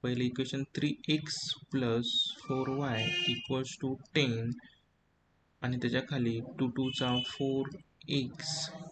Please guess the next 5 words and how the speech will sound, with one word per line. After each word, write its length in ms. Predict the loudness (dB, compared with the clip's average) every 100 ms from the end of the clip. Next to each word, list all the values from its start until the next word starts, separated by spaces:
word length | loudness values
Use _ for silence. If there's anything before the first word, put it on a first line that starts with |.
| -16 -20 _ _
मायनस 800 | -2 2 2 2 0 -4 -4 -4 -4
फोर 420 | 0 2 2 2
वाय 260 | 2 2 0 -2
equals 640 | -4 0 0 2 0 2
to 140 | 2